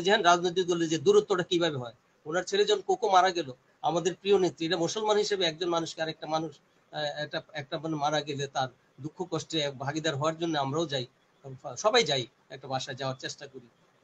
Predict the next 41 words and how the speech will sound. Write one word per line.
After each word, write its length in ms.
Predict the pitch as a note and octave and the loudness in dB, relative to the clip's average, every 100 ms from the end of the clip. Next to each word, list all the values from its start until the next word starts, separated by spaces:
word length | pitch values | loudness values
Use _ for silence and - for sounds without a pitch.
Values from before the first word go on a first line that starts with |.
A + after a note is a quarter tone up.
| C3 | -18
খোঁজ 160 | - D#3 | -10 -8
নেওয়ার 200 | C3+ C3+ C3 | -6 -6 -6
জন্য, 120 | C3 | -6
ওখানে 220 | C3+ E3 E3 | -6 -6 -6
কোনো 160 | E3 D#3 | -4 -2
রাজনীতি 400 | D3+ D3+ D#3+ C3 | -2 -4 -14 -16
হয় 120 | A#2+ - | -18 -20
না। 40 | _ _ _ _ | _ _ _ _
কিন্তু 120 | C#3+ D3+ | -4 -2
আপনি 180 | D3+ F3+ | 0 -2
দেখেন 260 | E3 D#3 C3+ | 0 0 0
আমাদের 200 | C#3 C#3+ D3 | -2 -4 -6
প্রিয় 160 | D#3 C3+ | -6 -2
নেত্রী, 320 | D3+ D3+ C#3+ | -4 -6 -10
আমাদের 260 | A#2+ B2+ C#3+ | -12 -12 -14
প্রধানমন্ত্রী 480 | C#3 C3+ D3 C#3 C#3 C3+ | -12 -12 -12 -14 -16 -18
কিন্তু 180 | B2+ B2 - _ _ - | -16 -18 -20 _ _ -20
ওখানে 200 | C3 C#3 | -16 -12
বসারও 340 | C3+ C3 F3+ G3+ | -10 -4 -2 -2
একটু 160 | - D3+ | -4 -8
জায়গা 260 | C3 B2+ | -8 -8
দেয় 160 | B2 A#2 | -12 -14
না, 60 | |
এই 100 | A#2+ - | -14 -12
সম্মান 280 | C#3+ C#3 C#3 | -10 -8 -8
মর্যাদা 380 | C3+ C3+ C3 C3 | -10 -14 -16 -18
কিন্তু 160 | C3 B2+ B2 | -20 -20 -20
দেয় 140 | A#2 - | -20 -20
না। 40 | _ _ _ _ _ - | _ _ _ _ _ 8
তারপরেও 400 | A3 A#3 C#4+ D4 | 8 8 6 4
কিন্তু 200 | C4 B3 | 2 0
সে 120 | A#3 A#3 | 2 2
কিন্তু 280 | A3+ G3+ B3 | 0 -6 -2
তাদের 280 | F3 D#3 D#3+ | 0 0 -2
সাথে 160 | F3+ G3 | -4 -4
যোগাযোগ 360 | D#3+ E3+ E3 D#3 | -2 0 0 -2
রাখছে, 220 | C#3 - C#3 | -6 -10 -12
কথা 220 | C3 C#3+ B2 | -12 -12 -16
বলছে। 220 | A2+ - - - _ _ D#3+ | -20 -20 -20 -20 _ _ 0
বিএনপির 360 | D4 E4 E4 | 2 6 10
অনেকে 320 | D#4 E4 D#4+ | 10 10 10